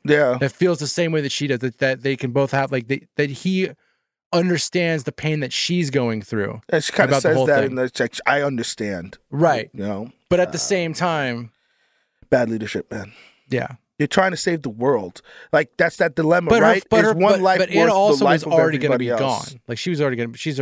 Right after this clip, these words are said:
Speaker 2: she's on her way out. In a way, she's,
Speaker 1: Yeah.
Speaker 2: like, saving her from, like, you know, having, you know, to have, not, not have any control of her body. Because, like,
Speaker 1: Yeah.
Speaker 2: we, we,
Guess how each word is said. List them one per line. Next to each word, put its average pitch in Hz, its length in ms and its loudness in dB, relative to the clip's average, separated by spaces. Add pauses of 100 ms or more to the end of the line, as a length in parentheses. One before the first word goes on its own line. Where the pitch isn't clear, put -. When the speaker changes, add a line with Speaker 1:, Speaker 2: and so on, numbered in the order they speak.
(100)
Speaker 2:
she's 139 160 -6
on 143 140 0
her 120 40 -2
way 110 160 -4
out. 107 280 -4 (100)
In 143 100 0
a 143 60 2
way, 143 160 2
she's, 131 160 -6
Speaker 1:
Yeah. 139 80 0
Speaker 2:
like, 123 80 -4
saving 127 360 -4
her 120 100 -6
from, 117 160 -8
like, 104 320 -4
you 123 80 -4
know, 98 240 -6 (800)
having, 151 580 -2 (600)
you 147 120 -2
know, 117 260 -2 (520)
to 156 80 0
have, 147 220 0 (100)
not, 156 420 0
not 156 220 -2
have 156 120 0
any 151 140 -4
control 147 300 -2
of 127 80 -2
her 123 100 -2
body. 123 540 -2 (520)
Because, 151 280 -2
like, 165 140 0
Speaker 1:
Yeah. 175 100 -2
Speaker 2:
we, 160 220 -4
we, 170 240 -4